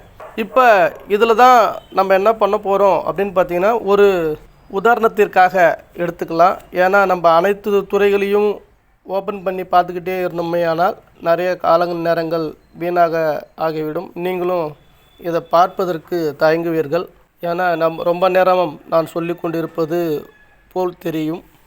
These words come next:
ஆகையால, ஒரு மனிதனாக பிறந்து, வாழ்ந்து, இறக்கும் நாள் வரை, அதாவது இறந்ததற்கு பிறகும் கூட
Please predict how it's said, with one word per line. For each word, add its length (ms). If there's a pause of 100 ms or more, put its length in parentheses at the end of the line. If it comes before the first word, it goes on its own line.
(300)
ஆகையால, 720 (320)
ஒரு 260 (540)
மனிதனாக 880 (220)
பிறந்து, 600 (220)
வாழ்ந்து, 560 (520)
இறக்கும் 540
நாள் 220
வரை, 380 (300)
அதாவது 480
இறந்ததற்கு 680
பிறகும் 460
கூட 460